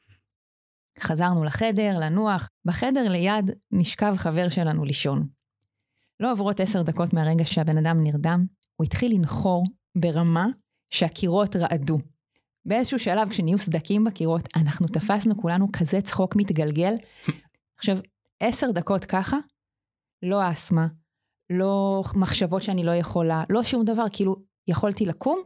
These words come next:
Speaker 1: ולעשות את המקטע הבא. ורק אחרי זה, הבנתי שזה מה שזה היה, אבל האנדרופינים במוח, שמשתחררים לנו כשאנחנו צוחקים, זה כאילו,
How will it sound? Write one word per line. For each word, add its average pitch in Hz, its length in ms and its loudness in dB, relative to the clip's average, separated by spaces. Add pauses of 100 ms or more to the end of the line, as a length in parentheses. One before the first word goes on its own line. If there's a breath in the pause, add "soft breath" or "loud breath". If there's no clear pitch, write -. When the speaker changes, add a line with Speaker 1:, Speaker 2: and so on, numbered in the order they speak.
(160)
Speaker 1:
ולעשות 180 460 0
את - 100 -6
המקטע 240 380 0
הבא. 226 240 0 (840)
ורק 170 720 0
אחרי 254 540 0
זה, 208 300 0 (640)
הבנתי 185 380 0
שזה 175 300 0
מה 170 80 0
שזה 165 260 0
היה, 175 160 0
אבל 160 180 0
האנדרופינים 160 680 0
במוח, 170 640 -2 (400)
שמשתחררים 170 800 0
לנו 165 180 0
כשאנחנו 156 400 -2
צוחקים, 190 560 0 (720)
זה 165 120 2
כאילו, 185 460 0